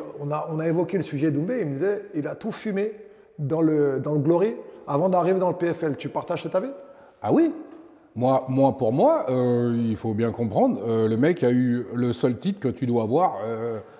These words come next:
Speaker 2: en kick, taille, euh, ce que tu veux.
Speaker 1: Mm.
Speaker 2: C'est, euh, le Glory.
Speaker 1: C'est
Speaker 2: T'as
Speaker 1: le
Speaker 2: pas le
Speaker 1: Glory.
Speaker 2: Glory, euh, t'sais, il y a, il y a cent quatre-vingt mille fédérations, les mecs, c'est tous des champions du monde.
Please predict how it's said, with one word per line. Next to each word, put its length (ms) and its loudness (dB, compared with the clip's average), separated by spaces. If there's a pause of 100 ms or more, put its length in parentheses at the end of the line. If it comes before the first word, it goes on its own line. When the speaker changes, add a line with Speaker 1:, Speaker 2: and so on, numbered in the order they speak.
(260)
Speaker 2:
en 340 -4
kick, 320 -6
taille, 260 0
euh, 120 -4
ce 80 -10
que 80 -4
tu 120 -2
veux. 160 2 (140)
Speaker 1:
Mm. 60 -8 (1400)
Speaker 2:
C'est, 240 -4
euh, 180 -2
le 80 -2
Glory. 360 2
Speaker 1:
C'est 100 -6
Speaker 2:
T'as 60 -2
Speaker 1:
le 60 -6
Speaker 2:
pas 100 2
le 100 2
Speaker 1:
Glory. 340 4
Speaker 2:
Glory, 20 2
euh, 360 -4 (260)
t'sais, 140 4
il 80 4
y 40 0
a, 60 -2
il 220 -2
y 40 -2
a 80 -2
cent 220 -2
quatre-vingt 320 -2
mille 160 2
fédérations, 460 2
les 80 2
mecs, 100 -2
c'est 80 -4
tous 160 -4
des 80 0
champions 260 -4
du 60 2
monde. 160 0